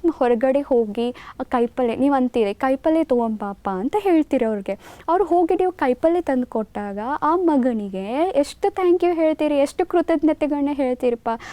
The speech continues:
"ತಂದು ಕೊಟ್ಟಪ್ಪ, ಥ್ಯಾಂಕ್ಸ್ ನೋಡು" ಅಂತ. ಇಲ್ಲ, ನಾವು ಗ್ರಾಂಟೆಡ್ ತೊಗೊಂಡ್ಬಿಡ್ತೇವೆ. "ಹಾ, ತಂದು ಕೊಟ್ಟು ಅಲ್ಲಿ ಇಡು" ಅಂತ ಹೇಳ್ಬಿಡ್ತೇವೆ. ಅಂದ್ರೆ ನನ್ನ ಮಗ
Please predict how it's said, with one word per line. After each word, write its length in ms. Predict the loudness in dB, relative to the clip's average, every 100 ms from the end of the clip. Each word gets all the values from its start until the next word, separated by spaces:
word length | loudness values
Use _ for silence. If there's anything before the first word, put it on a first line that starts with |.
| -6
"ತಂದು 180 | 2 2
ಕೊಟ್ಟಪ್ಪ, 400 | 2 0 -2 -2 -4
ಥ್ಯಾಂಕ್ಸ್ 500 | -2 -4 -2 -4 -6
ನೋಡು" 160 | -6
ಅಂತ. 120 | -6 -4 2
ಇಲ್ಲ, 320 | 4 4 0 -4 -8 _ 0
ನಾವು 200 | 2 2
ಗ್ರಾಂಟೆಡ್ 640 | 0 -2 -2 0 2 2
ತೊಗೊಂಡ್ಬಿಡ್ತೇವೆ. 640 | 2 2 4 2 -2 -4
"ಹಾ, 200 | -2 -2
ತಂದು 280 | -2 0 0
ಕೊಟ್ಟು 320 | 2 0 0 0
ಅಲ್ಲಿ 240 | 0 0
ಇಡು" 120 | -2 -4 _ _ _ -8
ಅಂತ 160 | -6 0
ಹೇಳ್ಬಿಡ್ತೇವೆ. 800 | 2 2 2 0 -6 -8 -16 -6 0
ಅಂದ್ರೆ 600 | 2 4 4 2 2 2
ನನ್ನ 280 | 4 4 4
ಮಗ 260 | 4 4